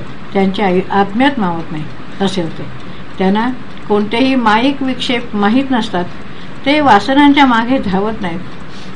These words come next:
चापल्य नाहीसे झालेल्या बालकाप्रमाणे ते अनादिसिद्ध आत्मसुखात विलसत असतात. अशा तऱ्हेची श्रेष्ठ स्थिती ही आत्मतत्वाचे सर्वत्र दर्शन झाल्यामुळे प्राप्त होते,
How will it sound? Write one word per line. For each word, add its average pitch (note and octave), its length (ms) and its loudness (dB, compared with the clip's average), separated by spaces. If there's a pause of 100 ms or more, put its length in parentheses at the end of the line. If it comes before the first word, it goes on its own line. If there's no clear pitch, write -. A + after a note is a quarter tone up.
(160)
चापल्य D4 460 4
नाहीसे B3+ 480 4
झालेल्या A#3+ 360 0
बालकाप्रमाणे G#3 880 0
ते G3 140 2 (360)
अनादिसिद्ध A#3+ 720 2
आत्मसुखात G#3+ 800 0
विलसत F#3+ 480 0
असतात. E3 320 -4 (600)
अशा A#3+ 320 2
तऱ्हेची A3 420 0
श्रेष्ठ A#3+ 420 -2
स्थिती G3+ 500 -2 (340)
ही G3+ 120 2
आत्मतत्वाचे A3 880 0
सर्वत्र G3+ 540 -2
दर्शन F#3 440 -2
झाल्यामुळे F#3 460 0
प्राप्त D#3+ 380 -6
होते, C#3 200 -8